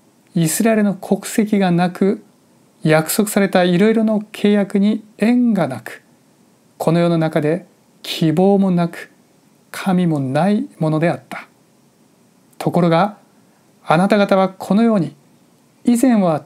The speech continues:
遠く離れていたが、今ではキリストイエスにあって、キリストの血によって近いものとなったのである。キリストは私たちの平和であって、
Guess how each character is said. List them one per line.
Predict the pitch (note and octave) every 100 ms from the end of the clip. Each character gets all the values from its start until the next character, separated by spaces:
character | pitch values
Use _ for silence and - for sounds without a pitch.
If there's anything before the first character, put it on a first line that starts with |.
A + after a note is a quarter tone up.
| -
遠 | - F#3 A#3
く | B3
離 | A3+ A#3 A3+
れ | G#3+
て | G#3
い | G#3+ F#3+
た | D#3+
が、 | C3+ A#2+ _ _ _ _ _ _ -
今 | E3+ E3
で | D3
は | B2+ B2 - _
キ | - D#3+
リ | F#3+
ス | F#3+
ト | G3+
イ | F#3+
エ | A#3
ス | A#3
に | G#3+
あ | G3
っ |
て、 | - G#3 A#3+ - _ _ _ _ _ -
キ | -
リ | E3+
ス | E3
ト | D#3
の | C3+ A#2+ _
血 | - - G#3
に | A3+
よ | A3+ G#3+
っ |
て | - - G#3+ - _ _ _ _
近 | - - - G3+ A#3
い |
も | A3
の | G#3+ G#3
と | G#3+
な | F3
っ | E3
た | D#3+
の | D3+
で | F3+
あ | C3+
る。 | - _ _ _ _ _ _ _ _ _ _ _ _ _ _ _ _ -
キ | -
リ | E3
ス | C#3
ト | -
は | D3+ F3+ G#3 _ _ _ _
私 | D3+ D3 D3 E3
た | D#3
ち | C#3
の | C#3
平 | - - F3 G#3 A#3 A#3
和 | A3+
で | A3+
あ | G3+
っ | E3+
て、 | - D#3+ F#3+